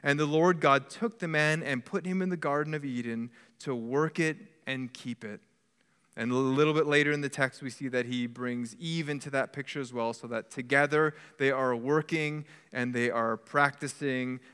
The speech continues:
this work in the garden. So the first thing we see here is that work is part of God's design. Work is not the result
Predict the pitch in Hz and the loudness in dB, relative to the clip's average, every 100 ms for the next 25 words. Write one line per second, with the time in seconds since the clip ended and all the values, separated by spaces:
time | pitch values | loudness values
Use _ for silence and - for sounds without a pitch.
0 | - 139 135 123 131 131 127 131 131 127 | -2 -2 -2 -4 -2 -2 -4 -8 -4 -4
1 | 127 120 110 110 110 110 107 107 160 151 | -2 -4 -6 -6 -6 -4 -6 0 0 0
2 | 165 - 202 202 220 220 208 - 202 180 | -6 -2 0 0 2 2 2 2 0 2
3 | 156 147 143 151 156 - - - - 135 | 2 2 4 4 4 2 -16 -20 -8 4
4 | 190 233 220 175 165 - - 170 202 185 | 8 8 4 0 -2 -2 0 6 6 6
5 | 156 160 170 143 151 139 160 214 185 113 | 2 2 2 -2 -10 -2 0 2 0 -2
6 | 104 _ _ _ _ _ _ _ _ _ | -8 _ _ _ _ _ _ _ _ _
7 | 131 143 202 220 202 175 156 151 160 196 | -4 4 6 6 2 0 0 0 4 8
8 | 233 226 180 170 160 147 170 196 190 | 6 6 0 0 0 6 6 8 4